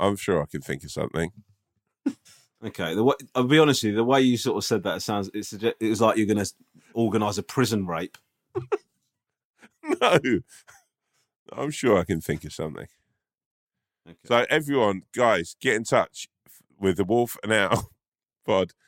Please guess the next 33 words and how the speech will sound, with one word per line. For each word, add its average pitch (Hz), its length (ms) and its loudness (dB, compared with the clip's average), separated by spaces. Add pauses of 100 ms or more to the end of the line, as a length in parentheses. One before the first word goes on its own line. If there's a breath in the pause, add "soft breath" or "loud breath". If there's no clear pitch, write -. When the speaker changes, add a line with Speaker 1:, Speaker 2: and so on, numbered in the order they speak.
(200)
Speaker 1:
at 92 140 -4
Gmail. 82 480 -4 (280)
So 95 360 2 (120)
firstly, 135 500 2
who 127 120 0
do 110 80 -6
you 104 60 -4
think 104 240 -4
will 104 180 2
run, 101 300 2 (160)
run 101 180 2
the 95 60 0
winning, 92 300 -2
run? 113 520 0 (120)
<laughs> - 600 -12
Who 180 140 0
do 147 120 0
you 117 60 6
think 131 340 2
Speaker 2:
Fucking - 100 2
Speaker 1:
will 139 260 4
Speaker 2:
hell. - 200 0 (120)
Speaker 1:
<laughs> - 160 -18
Who 185 140 2
do 196 140 -4
you 254 80 -2
think 156 260 -2
will 131 240 2
win 135 220 -2
the 131 100 0
running 113 320 -4
race - 480 -6 (320 loud breath)
between 117 320 2